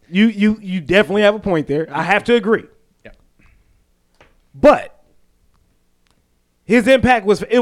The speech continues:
Speaker 1: it was still kinda close to, to end, yeah, Alabama, the score doesn't indicate what truly happened.
Speaker 2: Right.
Speaker 1: But Michigan and Aiden Hutchinson literally beat up Iowa.
Speaker 2: Yeah.
Speaker 1: Who had three top ten wins this year.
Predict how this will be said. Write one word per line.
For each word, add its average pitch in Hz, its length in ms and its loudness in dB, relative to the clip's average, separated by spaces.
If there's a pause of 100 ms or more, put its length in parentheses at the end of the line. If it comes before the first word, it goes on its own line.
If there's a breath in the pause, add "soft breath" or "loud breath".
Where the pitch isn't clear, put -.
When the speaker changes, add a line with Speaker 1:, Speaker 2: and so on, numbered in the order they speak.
Speaker 1:
it 254 80 -4
was 226 120 -2
still 294 200 -4
kinda 190 240 -2
close 139 500 -10
to, 165 140 -6 (180)
to 175 160 -6
end, 175 280 -4
yeah, 170 340 -4 (120)
Alabama, 185 680 0 (220)
the 160 160 -6
score 220 280 0
doesn't 190 240 -4
indicate 170 400 -6
what 151 140 -6
truly 165 360 -2
happened. 143 380 -12 (160)
Speaker 2:
Right. 92 280 -12 (880)
Speaker 1:
But 214 180 4
Michigan 190 680 -4 (720)
and 196 140 -8
Aiden 226 320 -4
Hutchinson 165 640 -6 (640)
literally 226 840 0 (380)
beat 202 280 2
up 185 240 4
Iowa. 90 560 -14 (100)
Speaker 2:
Yeah. 123 240 -8 (140)
Speaker 1:
Who 226 160 4
had 202 400 -4
three 220 340 -2
top 208 280 -2
ten 185 340 -2
wins 170 380 -2
this 143 180 -6
year. 117 260 -14